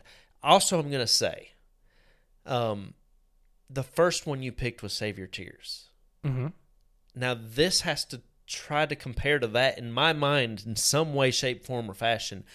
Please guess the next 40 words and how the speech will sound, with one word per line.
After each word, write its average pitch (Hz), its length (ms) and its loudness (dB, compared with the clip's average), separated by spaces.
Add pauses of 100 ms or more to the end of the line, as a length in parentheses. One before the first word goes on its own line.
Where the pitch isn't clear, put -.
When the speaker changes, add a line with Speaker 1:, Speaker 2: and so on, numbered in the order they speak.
Speaker 2:
Okay. 113 160 -6
Speaker 1:
and 110 120 -2
it 147 260 0
does 110 320 4
not 95 480 -4 (300)
hold 107 340 0
Speaker 2:
Okay. 107 100 2
Speaker 1:
up - 200 -6 (400)
at 107 300 4
all. 92 380 -6 (520)
That 123 320 4
is 120 100 -2
such - 400 0
a 110 140 -2 (140)
good 110 440 0
music 104 540 -6
video. 95 480 -14 (200)
Speaker 2:
All 135 100 -12
right. 117 240 -10
Speaker 1:
Um, 98 300 -6
Save 104 260 0
Your 101 100 -8
Tears 95 320 -4
is. 87 240 -12
I - 40 -12
think 113 200 -8
that 98 100 -6
was 87 140 -8
one 92 140 -10
of 87 100 -12
our 85 80 -8
highest 95 360 -8
ratings, 98 380 -10
right? 107 240 -2 (140)
Speaker 2:
Yeah. 104 160 -6 (480)
Speaker 1:
This 180 380 4
is 127 180 -4
just, - 640 -4 (120)
I'm 110 200 -8
bored. 98 460 -4